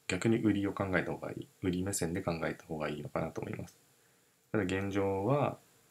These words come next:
移動平均線よりも上にローソク足ありますし、二十イーエムエーが二十エスエムエーを上抜けてるんでね、まあ、買い目線でいいのかなという感じですね。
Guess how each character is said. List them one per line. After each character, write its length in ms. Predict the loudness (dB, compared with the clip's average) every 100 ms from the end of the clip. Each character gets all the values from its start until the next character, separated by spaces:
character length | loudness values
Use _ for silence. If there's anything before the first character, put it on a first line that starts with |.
| _ _ -4
移 100 | 0
動 160 | 2 2
平 160 | 0
均 180 | 0 -2
線 160 | 0 -4
よ 100 | -4
り 140 | -6
も 160 | -10 -4
上 180 | -2 -2
に 140 | -2 -2
ロ 120 | 0
ー 40 | 0
ソ 100 | -4
ク 160 | -4
足 180 | -4 -2
あ 40 |
り 120 | -4 -4
ま 140 | -6
す 80 | -6
し、 440 | -10 -4 -2 -2 -4 -20 -20 _ -20 _ _ _ _ _ _ _ -20 -20 -8
二 140 | 0 2
十 420 | 4 4 2 0
イ 120 | 2
ー 80 | 2
エ 20 |
ム 120 | 4
エ 40 | 2
ー 60 |
が 280 | 4 4 2
二 120 | 0 0
十 160 | 2
エ 80 | 0
ス 140 | 0
エ 80 | -2
ム 140 | -2 -2
エ 100 | -2
ー 60 |
を 180 | -4 -4 0
上 160 | 2
抜 100 | 2
け 100 | 0
て 100 | -4
る 120 | -8 -6
ん 40 |
で 80 | -6
ね、 100 | -6 -14 -20 -20 -20 -20 -18 -20 -20 -20 -20 -10
ま 100 | -4
あ、 20 | 0
買 200 | 4 6
い 40 |
目 100 | 4
線 240 | 2 -2
で 80 | -4
い 60 | -8
い 60 |
の 100 | -8
か 140 | -4 -2
な 140 | -2
と 180 | -4 -4
い 120 | -2
う 200 | -2 -6 -6
感 280 | -6 -4
じ 120 | -6 -6
で 100 | -6
す 160 | -6
ね。 280 | -2 -2 -2